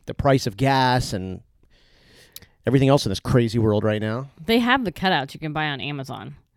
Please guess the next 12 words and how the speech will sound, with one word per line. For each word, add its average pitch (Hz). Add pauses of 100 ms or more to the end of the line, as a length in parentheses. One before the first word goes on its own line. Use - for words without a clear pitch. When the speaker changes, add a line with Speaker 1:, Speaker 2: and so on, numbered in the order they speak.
(320)
Speaker 2:
It's 202
just 240
there's 214
something 240
about 180
the 180
ratio 180
of 156 (100)
peanut 220
butter 160
and 151
jelly 147